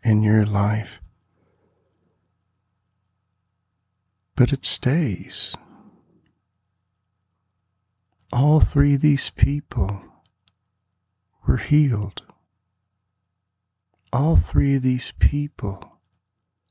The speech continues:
upon seeing Jesus and hearing Jesus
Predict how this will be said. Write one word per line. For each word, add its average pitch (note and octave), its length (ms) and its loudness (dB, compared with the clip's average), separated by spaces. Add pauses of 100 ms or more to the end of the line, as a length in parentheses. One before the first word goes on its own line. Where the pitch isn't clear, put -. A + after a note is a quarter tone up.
(640)
upon A2 420 -2
seeing C3 500 -2
Jesus D3 840 -4 (1080)
and G2+ 180 -2
hearing C3+ 500 2
Jesus C#3 840 -2